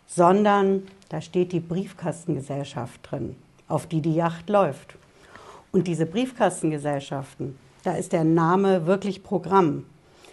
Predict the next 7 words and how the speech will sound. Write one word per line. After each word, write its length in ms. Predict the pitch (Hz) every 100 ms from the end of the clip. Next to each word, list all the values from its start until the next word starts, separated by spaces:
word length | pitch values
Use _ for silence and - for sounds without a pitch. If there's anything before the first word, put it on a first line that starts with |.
| - - _
Die 100 | 180
haben 220 | 175 185
kein 240 | 190 190 160
eigenes 400 | 160 180 190 190
Firmengebäude, 960 | - 170 165 175 175 185 196 208 247 277 - -
kein 260 | 196 175
Büro, 460 | 165 160 156 190